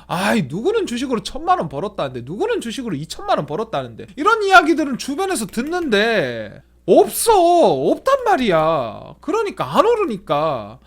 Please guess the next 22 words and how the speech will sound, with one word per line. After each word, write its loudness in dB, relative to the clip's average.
그래서 -2
다른 -2
것들을 -4
사기 -10
시작합니다. -14
그럼 -4
이 -6
사람들이 -4
제일 -6
먼저 -6
사는 -12
건 -10
어떤 -16
게 -14
될까요? -16
예. -12
삼성전자가 -4
좋다고 -8
했고 -8
삼성전자가 -6
괜찮다고 -10
했으니까 -10